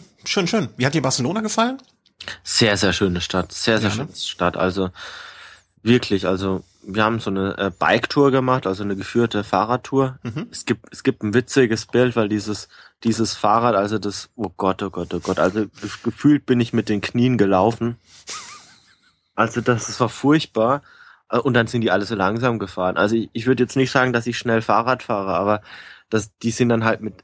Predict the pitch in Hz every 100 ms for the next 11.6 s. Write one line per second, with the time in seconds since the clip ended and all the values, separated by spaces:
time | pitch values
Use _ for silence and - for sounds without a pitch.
0 | - 107 - 120 - - 127 117 117 117
1 | 113 104 - 117 127 - 117 110 113 113
2 | 120 101 110 110 107 - 104 - - 104
3 | 101 101 101 - - - 98 131 104 110
4 | 110 113 113 127 127 - 113 117 113 101
5 | - - 101 98 101 95 90 - 120 -
6 | 131 - 120 - - - - 110 101 110
7 | 101 104 98 101 107 107 107 113 135 123
8 | 117 107 110 113 104 101 104 85 101 110
9 | 135 165 - 143 135 123 110 110 104 92
10 | 98 - 110 113 90 107 90 87 - 87
11 | 90 - - 90 87 87